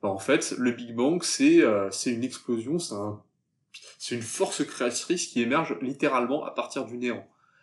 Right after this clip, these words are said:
Bah, Dieu le Père, c'est ce néant primitif.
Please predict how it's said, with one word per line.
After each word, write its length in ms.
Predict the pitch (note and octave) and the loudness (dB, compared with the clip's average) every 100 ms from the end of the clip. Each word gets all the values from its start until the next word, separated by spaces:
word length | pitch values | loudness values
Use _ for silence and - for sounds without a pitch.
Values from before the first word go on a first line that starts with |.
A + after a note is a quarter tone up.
| _ _ | _ _
Bah, 240 | - - C3+ | -2 0 -2
Dieu 380 | A#2 A2+ D3+ F#3+ | -4 -4 2 8
le 200 | D#3+ - | 8 8
Père, 220 | E3 G3+ | 2 2
c'est 140 | - | -4
ce 160 | - B2 | -4 -4
néant 340 | A#2+ C3+ D#3+ | 0 2 2
primitif. 640 | E3+ - D3+ - B2+ - | 0 -2 -4 -4 -10 -12